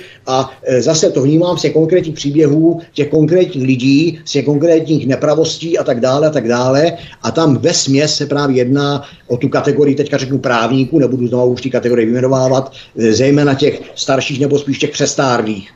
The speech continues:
Takže abych to uvedl na správnou míru, jo, tím se nějak nehájím, nebo prostě, ale ano, vždycky tam jsou nějaký prostě. Ale chtěl jsem ještě říct na závěr nějaký výjimky. Ale chtěl jsem ještě říct na závěr, že konec konců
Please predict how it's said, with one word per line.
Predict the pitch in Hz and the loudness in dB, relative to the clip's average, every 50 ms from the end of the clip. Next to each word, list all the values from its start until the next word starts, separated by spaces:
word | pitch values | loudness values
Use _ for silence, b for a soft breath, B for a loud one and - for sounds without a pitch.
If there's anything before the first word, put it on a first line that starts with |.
| b b b - | b b b -10
Takže | 120 107 110 131 139 | -8 -4 -2 0 0
abych | 117 131 127 - | 2 0 0 -2
to | 139 127 | -2 0
uvedl | 135 143 139 | 2 2 0
na | 135 | 0
správnou | 135 - 160 156 156 147 131 | -2 -2 0 0 2 2 2
míru, | 123 123 123 123 120 143 170 170 170 B B B B 120 | 2 2 4 4 4 4 2 2 -2 B B B B -4
jo, | 117 120 131 131 | -2 0 0 0
tím | - 143 135 | 0 0 0
se | - 139 | 0 2
nějak | 135 131 120 - | 0 0 0 0
nehájím, | 113 113 107 120 127 131 135 139 147 156 170 151 127 | 0 0 0 0 2 2 2 2 2 2 0 -2 -4
nebo | 123 117 120 110 | -4 -6 -6 -6
prostě, | 113 127 117 - - - | -6 -8 -8 -8 -10 -6
ale | - 139 135 135 135 131 131 B B B B B - - | -2 0 2 2 2 0 -2 B B B B B -8 -4
ano, | 131 143 156 170 180 170 - - | -2 0 2 2 2 0 -2 -4
vždycky | 101 139 139 139 - - 175 | -4 -4 -4 -4 -4 -6 -4
tam | 160 147 139 | -2 -2 -2
jsou | 120 - 123 123 123 127 | -2 0 0 0 0 0
nějaký | 123 120 113 113 113 - 120 113 | -2 -4 -4 -4 -6 -6 -8 -8
prostě. | 110 107 - - - 117 110 | -8 -8 -8 -8 -6 -8 -6
Ale | - 117 127 131 123 | -4 -2 -2 -2 0
chtěl | - - 165 156 | 0 0 0 0
jsem | - 208 | 0 0
ještě | 185 147 - 202 185 | -2 0 0 0 0
říct | 165 147 | 2 0
na | 135 | 0
závěr | 131 160 156 156 156 170 165 170 175 180 175 B B B B B - | 0 2 0 2 2 4 4 4 4 2 0 B B B B B -6
nějaký | 127 131 127 - 131 | -4 -4 -2 0 0
výjimky. | 123 127 131 127 127 - 95 b b b b - - | 2 2 2 0 0 -4 -10 b b b b -10 -4
Ale | 131 139 123 | -2 -2 -2
chtěl | - - 143 139 | 0 0 0 2
jsem | 156 180 | 2 0
ještě | 170 - 196 190 | 0 0 0 0
říct | 151 143 | 0 0
na | 135 | 0
závěr, | 135 160 160 165 175 180 160 | 2 2 2 4 4 2 2
že | 135 143 | 0 0
konec | 160 165 170 180 - | 0 0 0 0 0
konců | - 190 185 180 165 - 180 185 180 B | 0 2 2 2 2 2 2 2 2 B